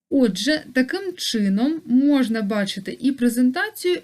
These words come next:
і своїх учнів одночасно, переходячи з вкладки на вкладку. Коли презентація завершена, можна натиснути кнопочку «Зупинити презентацію»,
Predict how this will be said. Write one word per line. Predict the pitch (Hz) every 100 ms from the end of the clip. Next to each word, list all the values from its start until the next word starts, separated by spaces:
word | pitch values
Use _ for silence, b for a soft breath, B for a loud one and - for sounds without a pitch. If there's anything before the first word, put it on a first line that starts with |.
| -
і | 285 359
своїх | - 214 226 240 -
учнів | 285 330 262 220 202
одночасно, | 220 214 226 - 185 190 190
переходячи | 214 214 208 220 180 180 - 180
з | -
вкладки | - 208 185 185 - - 370 B B -
на | 220 302
вкладку. | - 175 165 - 202 B B
Коли | - 330 330
презентація | 285 262 254 262 254 220 190 - 196 196
завершена, | 208 294 208 190 190 - 262 285
можна | 302 302 254
натиснути | 240 240 247 240 214 202
кнопочку | 214 208 185 - - 240
«Зупинити | 330 320 247 185 180 240
презентацію», | 277 285 330 320 349 349 - 330